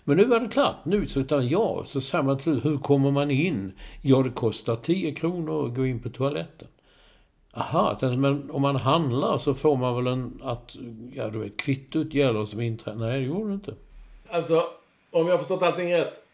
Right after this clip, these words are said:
Speaker 2: kostade tio spänn, eller kost-, skitsamma summan, kostade det någonting för att gå in på en, i en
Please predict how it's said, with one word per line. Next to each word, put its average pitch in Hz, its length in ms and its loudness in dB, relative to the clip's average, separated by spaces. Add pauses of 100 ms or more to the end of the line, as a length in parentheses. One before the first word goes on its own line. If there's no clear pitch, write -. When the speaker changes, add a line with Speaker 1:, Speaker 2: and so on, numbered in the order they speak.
(360)
Speaker 2:
kostade 180 440 2
tio 196 540 2
spänn, 139 540 4 (720)
eller 143 140 2
kost-, - 380 0
skitsamma 156 480 0
summan, 135 480 4
kostade 127 520 0
det 120 60 -2
någonting 117 560 -2 (200)
för 131 260 2
att 120 100 0
gå 135 80 -2
in 143 300 0
på 131 140 -4
en, 123 180 -4
i 120 140 -4
en 120 180 -4